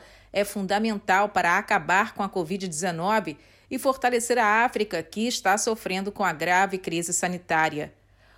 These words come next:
O líder cabo-verdiano afirmou que o acesso equitativo à futura vacina contra a doença é fundamental para não deixar ninguém para trás.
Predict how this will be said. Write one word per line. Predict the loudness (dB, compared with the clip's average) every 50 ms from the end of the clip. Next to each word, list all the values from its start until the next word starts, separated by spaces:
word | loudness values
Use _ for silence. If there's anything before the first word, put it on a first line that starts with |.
| _ -4
O | -2 0
líder | 0 0 0 -2 -2 0
cabo-verdiano | 2 2 2 0 0 -4 -6 -6 -6 -4 -2 0 0 0 0 0 0 -2 -4 -8 -14 -20 -12 -6
afirmou | -4 -2 0 0 0 0 2 0 0 0
que | 0 0
o | 0
acesso | 0 0 0 0 0 0 0 0 0 -2
equitativo | -4 -4 -4 -2 0 0 0 0 -2 -4 -2 -2 -2
à | -2
futura | -4 -4 -6 -2 -2 -2 0
vacina | 0 -2 -2 -2 -2 0 0 0 0
contra | -2 -4 -2 0 0 0 0 0 -2 -2 -2
a |
doença | -2 -2 -2 -2 0 0 -2 0 -2 -2 -4 -6 -12 -20 _ -8
é | -8 -6
fundamental | -6 -4 -4 -2 -2 -2 -4 -4 -2 2 2 2 2 2
para | 2 0 0
não | 0 -2 -2
deixar | -2 -2 -2 -2 -2 -2 -2 -2
ninguém | -2 -2 -2 -2 -2 -2 -2
para | 0 0 0 0
trás. | 0 0 0 2 2 0 -2 -6 -8 -8